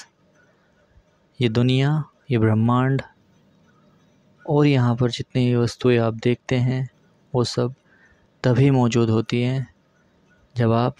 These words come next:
उन्हें देखने के लिए यहाँ पर मौजूद होते हैं।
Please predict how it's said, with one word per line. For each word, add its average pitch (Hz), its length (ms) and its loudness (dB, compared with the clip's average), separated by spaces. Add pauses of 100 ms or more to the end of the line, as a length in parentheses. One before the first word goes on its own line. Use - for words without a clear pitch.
(220)
उन्हें 110 220 0
देखने 117 420 -2
के 110 140 -6
लिए 113 260 -4
यहाँ 120 340 -2
पर 120 280 -8 (380)
मौजूद 113 380 0
होते 104 280 -2
हैं। 117 300 -10